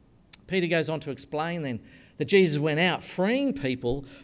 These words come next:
from the power of the devil. He goes out healing and helping them, proclaiming the kingdom of God. He says, "We were witnesses of it all." Now, this is a historical fact.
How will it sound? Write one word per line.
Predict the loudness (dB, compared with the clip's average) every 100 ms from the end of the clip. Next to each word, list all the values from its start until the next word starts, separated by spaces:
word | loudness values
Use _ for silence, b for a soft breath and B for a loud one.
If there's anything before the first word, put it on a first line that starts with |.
| B
from | -2 0 4
the | 4
power | 4 2 4 2 0
of | -2
the | -4
devil. | -2 0 0 -4 -8 -16 -20 B B -6
He | 0
goes | 2 0
out | -4
healing | -6 -4 -2 -2 -4
and | -6
helping | -4 -4 -4 -6 -8
them, | -8 -10
proclaiming | -10 -6 -4 -4
the | -6
kingdom | -8 -8 -6 -4
of | -6 -2
God. | 0 2 0 B B B B B B B B -6
He | 0
says, | 0 2
"We | 0 2
were | 2
witnesses | 0 -2 -4 -4 -4
of | -4
it | -2
all." | -4 -4 -8 -14 -20 -20 _ _ -6
Now, | -4
this | -2 -2
is | -2
a | -4
historical | 0 -2 2 2 4 2 0
fact. | -2 0 -2 -4